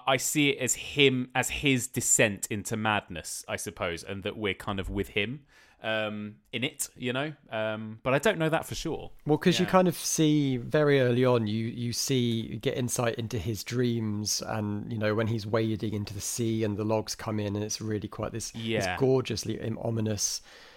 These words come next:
Speaker 2: um, kind of memory. It's, it's him remembering some kind of past deed or some kind of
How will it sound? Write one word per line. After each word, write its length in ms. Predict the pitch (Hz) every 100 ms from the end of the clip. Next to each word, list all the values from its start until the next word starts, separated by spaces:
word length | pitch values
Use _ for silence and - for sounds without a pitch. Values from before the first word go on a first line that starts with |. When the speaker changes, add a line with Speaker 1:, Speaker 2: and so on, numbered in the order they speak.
| _ -
Speaker 2:
um, 320 | 107 104 98
kind 160 | 107 104
of 40 |
memory. 460 | 107 151 165 98 92
It's, 180 | 98 -
it's 260 | 110 104 -
him 260 | 123 120
remembering 760 | 120 120 123 113 107 101 101 - -
some 240 | - 123
kind 160 | 117 110
of 120 | 104
past 580 | - 117 107 104 - - -
deed 460 | 120 117 113 113
or 160 | 110 104
some 200 | - 110
kind 120 | 107
of 100 | 98